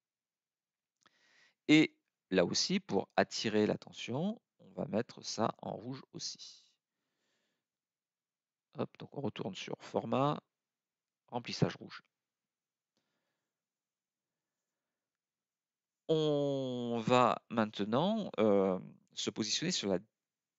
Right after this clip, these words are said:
modalité, euh, oui, c'est-à-dire que si la personne, elle aime le chocolat, alors à ce moment-là, on fera un lien vers vos goûts. Donc en fait,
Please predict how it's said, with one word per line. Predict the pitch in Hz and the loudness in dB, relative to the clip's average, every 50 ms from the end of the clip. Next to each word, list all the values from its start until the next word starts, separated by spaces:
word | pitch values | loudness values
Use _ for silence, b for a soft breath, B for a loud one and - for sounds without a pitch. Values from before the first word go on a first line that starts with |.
| _ _ _ _ _ _ _ _ _ _ _ _ _ _ _ _ _ _ _ _ _ _ _ _ _ _ _ _ _ _ _ _ - | _ _ _ _ _ _ _ _ _ _ _ _ _ _ _ _ _ _ _ _ _ _ _ _ _ _ _ _ _ _ _ _ -6
modalité, | 110 131 147 147 147 127 123 113 - - 139 147 170 196 214 190 - - _ 113 | 0 2 4 4 4 2 2 -2 0 2 4 6 6 6 6 4 2 0 _ 4
euh, | 107 101 98 95 95 92 95 98 80 69 - | 4 6 6 4 4 2 0 0 -2 -2 -2
oui, | - 107 127 143 | -2 -2 -2 -2
c'est-à-dire | 143 - - - - - 92 92 95 - | -2 -4 -6 -8 -4 0 0 0 2 0
que | 98 | -4
si | 98 - 139 | -4 0 0
la | 147 139 | 0 0
personne, | - 120 117 - 135 123 110 | 0 -2 -2 -2 -4 -4 -4
elle | - - 95 98 101 123 | -2 -2 0 2 4 4
aime | 139 135 120 113 | 4 2 0 -4
le | 104 101 | -6 -6
chocolat, | - - 98 - - 98 101 123 208 - _ _ _ _ _ _ _ _ _ _ _ | -6 -8 -10 -6 -2 0 2 2 0 -2 _ _ _ _ _ _ _ _ _ _ _
alors | - 113 113 117 104 - | 0 2 4 4 4 4
à | - | 2
ce | 165 - - | 0 -2 -4
moment-là, | 143 120 110 101 95 113 147 220 - - _ _ _ _ _ | -4 -2 0 2 2 2 2 0 -4 -10 _ _ _ _ _
on | - 120 117 | -12 -12 -10
fera | - - 110 104 120 151 - - - | -8 -8 -4 0 0 0 0 0 -2
un | 113 110 101 | -2 0 0
lien | 101 104 123 156 214 - | 0 0 -2 -2 -4 -8
vers | - 104 110 104 117 139 - - _ _ _ _ _ _ 110 123 | -6 0 2 2 2 2 0 -6 _ _ _ _ _ _ -16 -8
vos | 143 147 | -6 -6
goûts. | 107 - 104 127 - _ _ _ _ _ _ _ _ _ _ _ _ _ _ _ _ _ _ _ _ _ _ _ _ _ _ | -6 -6 -10 -14 -16 _ _ _ _ _ _ _ _ _ _ _ _ _ _ _ _ _ _ _ _ _ _ _ _ _ _
Donc | 82 78 - - | -20 -20 -18 -18
en | - | -8
fait, | - - 95 - - - - | -4 -2 -2 -2 -4 -8 -16